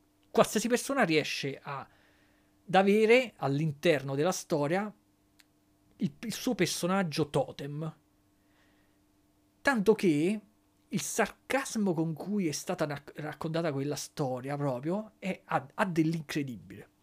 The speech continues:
Quindi tutto questo per dire che, per dire che quando qualche mese fa uscì il trailer di una nuova produzione H B O, H B O, e questa nuova produzione era di Watchmen,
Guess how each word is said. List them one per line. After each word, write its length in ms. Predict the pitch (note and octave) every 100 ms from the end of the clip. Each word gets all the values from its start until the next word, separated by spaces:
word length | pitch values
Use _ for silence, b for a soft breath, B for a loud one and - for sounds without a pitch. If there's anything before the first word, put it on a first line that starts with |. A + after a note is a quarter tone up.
| _ _ _ _ _ _ -
Quindi 200 | C3+ B2+
tutto 300 | G#3+ - C#4+
questo 280 | D#4+ - E3+
per 140 | E3
dire 240 | A3+ F3
che, 300 | D3 A#3+ E4 b b b b b
per 160 | - F3
dire 240 | C4+ B3
che 240 | D3 A#2+ - b b _
quando 360 | - C4+ E4 A3
qualche 340 | F3+ - E3
mese 300 | D#3+ D#3 E3+
fa 260 | C#3+ B2+ -
uscì 440 | F#3+ D#3 - C3+ B2+
il 200 | - -
trailer 760 | F3 C3 B2 B2+ C3+ C3+ D3+
di 260 | C#3 C3+ C#3
una 220 | C3 B2+
nuova 200 | D3+ F#3+
produzione 720 | D3 D3+ C#3+ F#3 F3 C#3 - _
H 300 | - - D3
B 160 | C3+ C#3
O, 140 | B2+
H 300 | C3 C3+ - -
B 120 | D3
O, 200 | A2+ - b b -
e 160 | C#3
questa 220 | C#3 C3+
nuova 140 | G3+ E3
produzione 640 | D#3 D3 - D3 C3 - _ _
era 360 | E3+ D3 B2 A#2+
di 160 | B2 D#3+
Watchmen, 720 | C#3 B2+ - - E3+ C4